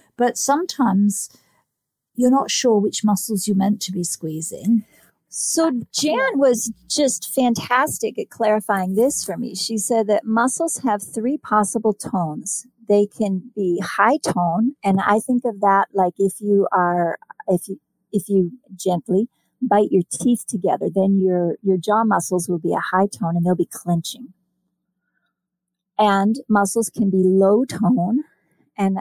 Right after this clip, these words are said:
Speaker 2: I think of that, like, if you've been to the dentist and you get shot up with anesthesia, then you might be drooling 'cause you can't even get those muscles to contract.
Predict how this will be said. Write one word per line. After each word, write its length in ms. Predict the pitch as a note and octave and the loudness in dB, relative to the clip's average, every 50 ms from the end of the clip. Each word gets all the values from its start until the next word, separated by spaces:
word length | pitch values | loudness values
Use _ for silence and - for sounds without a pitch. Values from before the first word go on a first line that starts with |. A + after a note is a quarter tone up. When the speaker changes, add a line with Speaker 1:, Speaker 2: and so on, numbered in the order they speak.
| - - | -4 -2
Speaker 2:
I 120 | G3 F#3+ | -4 -2
think 260 | - G3+ F#3+ F#3 - | 0 -2 -2 -2 -2
of 100 | G#3 F3+ F#3+ | -4 -4 0
that, 260 | F#3 F#3 F3 E3 - - | 2 2 2 0 0 -2
like, 300 | F#3+ F3 F3 E3+ E3+ E3+ - | -4 -2 0 0 0 0 -4
if 160 | F3+ - - | -6 -4 -4
you've 140 | F#3+ F3 - | -4 -4 -2
been 160 | - F#3 F#3 E3+ | -2 -2 -2 -2
to 80 | - | -2
the 100 | F3 F3+ | -4 -4
dentist 480 | E3 F3+ E3+ E3 E3+ F#3+ G3 - - - - | -2 -2 -4 -2 -2 -2 -4 -4 -6 -6 -4
and 140 | F3+ F3 F3 | -2 -2 0
you 80 | F3 | 0
get 220 | E3+ F3 F3+ - - | 0 0 -2 -2 -2
shot 240 | - F#3 F3 F3 | 0 2 4 4
up 120 | F3 E3+ - | 4 2 2
with 140 | - F3 - - E3+ | 0 0 0 0 -2
anesthesia, 640 | F3+ F3+ F3 F3+ - - - F3+ E3+ E3+ G3 G3 A#3 - _ _ _ _ _ _ - | 0 0 0 0 0 0 0 0 2 2 2 0 0 -2 _ _ _ _ _ _ -2
then 380 | F3+ F#3+ G3 F#3+ G3 G3 F#3 E3+ | 2 2 4 4 2 0 0 0
you 260 | - F#3 F3+ F3+ E3+ | 0 2 2 4 4
might 300 | F3 F3 F3 E3+ - A#3+ | 2 2 0 0 0 2
be 80 | F#3+ E3+ | 0 2
drooling 580 | D#3+ A3 A3+ B3 C4 A#3+ F#3 D#3+ C#3+ C#3 - | 2 4 4 4 4 4 2 2 0 -2 -4
'cause 200 | - F#3+ F3+ - | -2 -2 -2 -2
you 80 | F3 - | -2 -2
can't 320 | - - F3 F#3 - - | 0 0 0 0 0 0
even 340 | F#3+ F#3+ E3 F3+ F3 E3+ D#3+ | 0 0 0 0 -4 -6 -2
get 240 | D3 A3 C4 C#4+ - | 0 0 0 0 0
those 240 | - - D#3 - E3 | -2 -2 -2 -2 -4
muscles 380 | E3 D#3 - - - - - | -4 -4 -6 -8 -10 -12 -12
to 120 | - - _ | -12 -14 _
contract. 720 | _ A#3 - - - - - - - - _ - - | _ -16 -14 -12 -8 -8 -8 -8 -10 -12 _ -20 -20